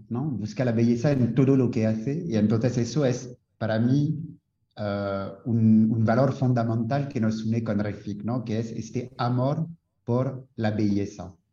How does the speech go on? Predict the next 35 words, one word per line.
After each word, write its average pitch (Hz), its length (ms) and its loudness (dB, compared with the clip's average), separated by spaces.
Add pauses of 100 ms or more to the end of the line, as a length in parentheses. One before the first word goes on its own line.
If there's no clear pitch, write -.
(500)
Luego 135 320 4
él 165 180 2
tiene 160 500 -2
una 117 220 0
visión 131 380 0
de 117 100 4
la 113 80 6
naturaleza 120 880 2
como 113 180 2
una 110 180 4
naturaleza 113 720 -2
muy 139 220 4
opulente, 110 800 0
¿no? 113 160 -6
Muy 117 300 2
colorida, 117 560 0
que 110 140 -4
es, 113 180 -8 (220)
al 104 180 -8
final, 127 580 -6 (340)
eh, 101 120 -6
la 104 140 2
visión 120 460 4
también 117 440 2
de 117 120 -2
Bulgari, 127 640 -2 (140)
de 113 100 -2
la 110 80 2
naturaleza 120 760 0
de, 101 600 -6 (220)
de 113 100 -8
la 104 80 -4
naturaleza 113 640 0
de 113 120 -2
Bulgari. 104 480 -2